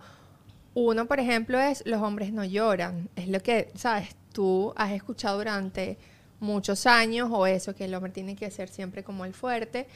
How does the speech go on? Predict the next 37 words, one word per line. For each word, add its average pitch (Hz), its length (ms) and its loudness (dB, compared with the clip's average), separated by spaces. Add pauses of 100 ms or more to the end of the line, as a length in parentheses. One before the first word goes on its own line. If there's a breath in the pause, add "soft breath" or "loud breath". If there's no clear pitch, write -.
(600 soft breath)
Y 220 160 0
a 202 140 8
veces 190 400 0
él, 240 560 -2
eh, 185 420 -2 (380)
no 180 240 -4
sé, 190 160 -4
en 180 100 -2
una 175 220 -2
rabieta 196 440 -2
normal 190 440 -4
de 196 80 -6
un 202 100 -4
niño 208 340 -4
le 196 300 -4
da 185 380 -4
y, 190 260 -6 (160)
¿sabes? 196 240 -6
Lo 196 100 -4
primero 190 320 -8
que 202 80 -12
hacemos 190 280 -8
es 196 80 -6
como 190 240 -6
abrazarlos, 202 800 -4 (480)
y - 200 -16
abrazarlo 208 600 0
y 220 100 -4
decirle, 185 420 0
o 185 40 -4
sea, 180 220 -6 (840 soft breath)
"Te 208 120 0
sientes 202 320 -4
así, 233 340 -4
es 202 180 -4
normal, 240 600 -6
pero 233 480 -4